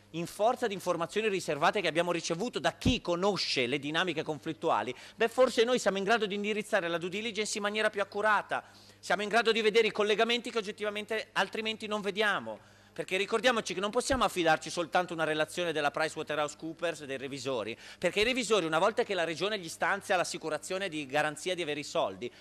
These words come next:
loro la continuità l'assicurano, si tutelano il sedere, scusate il francesismo, e poi non gli interessa più nient'altro. Ma chi conosce come funzionano queste società, queste dinamiche dovrebbe saperle.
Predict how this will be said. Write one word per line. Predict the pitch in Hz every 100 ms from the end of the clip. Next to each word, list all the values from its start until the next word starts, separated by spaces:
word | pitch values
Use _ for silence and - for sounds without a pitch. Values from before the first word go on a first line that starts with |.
| -
loro | 214 214
la | 170
continuità | 165 156 170 196
l'assicurano, | 170 - 165 147 123 131
si | -
tutelano | 175 185 240 247 180
il |
sedere, | 151 165 143 117 113 135
scusate | - 135 170
il | 165
francesismo, | 139 135 156 139 95 110 123 -
e | - 185
poi | 262
non | 247
gli | 185
interessa | 180 185 190 196
più | 180
nient'altro. | 190 131 165 156 110 - 92 92 _ - - - _ _ _ _ -
Ma | 139
chi | - 247
conosce | 226 208 226 214 185
come | 165
funzionano | 147 151 180 170
queste | 160 170
società, | 160 156 233
queste | 285 247 156
dinamiche | 151 202 233 160
dovrebbe | 135 131 127
saperle. | 120 190 175 104 101